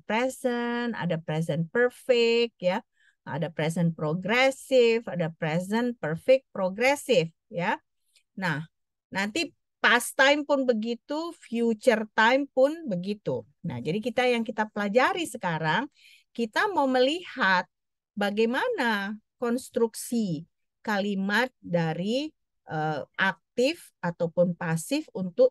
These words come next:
tiap-tiap tense ya. Nah, jadi kita mau pelajari itu sambil saya ada,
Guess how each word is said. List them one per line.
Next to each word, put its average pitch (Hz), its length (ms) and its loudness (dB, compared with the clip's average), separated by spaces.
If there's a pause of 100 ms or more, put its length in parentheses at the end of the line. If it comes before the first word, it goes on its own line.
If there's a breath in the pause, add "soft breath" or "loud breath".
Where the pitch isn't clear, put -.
tiap-tiap 180 720 -4 (160)
tense 143 640 -6
ya. 185 320 -6 (560 soft breath)
Nah, 123 240 -10 (800)
jadi 185 320 0
kita 220 320 -4
mau 202 160 -2
pelajari 170 640 0
itu 247 160 2
sambil 208 560 4
saya 202 320 -2
ada, 185 240 -6